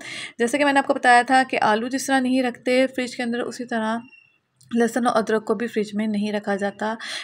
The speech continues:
इनमें मॉइस्चर आए तो ये ख़राब होते हैं, इसको भी खुली हवादार जगह पर रखें। तो चलते हैं जी अपनी मेन टिप्स की तरफ। अ, काफ़ी टिप्स तो मैंने आपके साथ शेयर कर दी हैं, तो जो, अ, बहुत ही आपके काम आएगी वो है,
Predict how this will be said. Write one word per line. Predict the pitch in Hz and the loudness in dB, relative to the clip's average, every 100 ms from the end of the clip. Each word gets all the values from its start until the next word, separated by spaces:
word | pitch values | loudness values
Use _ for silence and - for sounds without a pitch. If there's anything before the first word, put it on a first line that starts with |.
| - | -4
इनमें | 226 226 | 0 0
मॉइस्चर | 214 214 254 | 0 -2 0
आए | 247 214 | 2 2
तो | 247 | -2
ये | 240 | -4
ख़राब | - 196 190 214 | -2 0 0 0
होते | 208 233 | -2 -4
हैं, | |
इसको | - | -4
भी | 240 | -6
खुली | 240 226 226 | -4 -2 -2
हवादार | 226 220 190 185 180 - | -2 -2 0 0 -2 -4
जगह | - - | -6 -8
पर | - | -8
रखें। | - - | -10 -8
तो | - | -8
चलते | 226 240 233 262 | -4 -4 -2 0
हैं | 269 254 | 0 0
जी | 254 | -2
अपनी | 240 240 | -4 -4
मेन | 233 214 233 | -4 -2 -2
टिप्स | 240 254 - | -4 -6 -6
की | 247 | -2
तरफ। | 233 247 - - - - 208 | 2 2 0 -8 -6 0 6
अ, | 226 | 8
काफ़ी | 240 240 | 8 6
टिप्स | 277 277 | 4 4
तो | 294 262 | 4 6
मैंने | 247 | 6
आपके | 240 262 | 6 4
साथ | |
शेयर | 247 254 233 | 4 4 2
कर | 226 233 | 6 4
दी | 220 262 | 4 0
हैं, | 277 277 | 2 2
तो | 269 254 254 | 2 2 2
जो, | 247 254 269 | 2 6 6
अ, | - 220 214 | 8 8 8
बहुत | 208 226 269 285 | 4 4 4 4
ही | 269 | 4
आपके | 254 233 240 | 4 4 2
काम | 226 220 226 | 0 2 2
आएगी | 220 214 | 0 0
वो | 208 233 | 0 2
है, | 233 247 | 2 0